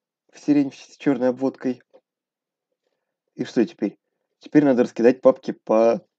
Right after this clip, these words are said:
разделу. Вырезаем две папки с сиренью, вставляем в папку сирени. Неожиданно. Вот она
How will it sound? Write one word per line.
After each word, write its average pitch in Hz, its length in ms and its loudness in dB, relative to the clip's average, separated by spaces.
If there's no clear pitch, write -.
разделу. 107 640 -4
Вырезаем 110 580 0
две 110 200 -2
папки - 260 -6
с - 60 -20
сиренью, 160 600 -4
вставляем 113 440 0
в - 80 -20
папку 117 500 -2
сирени. 127 880 -2
Неожиданно. 120 760 0
Вот - 220 -8
она 180 240 -14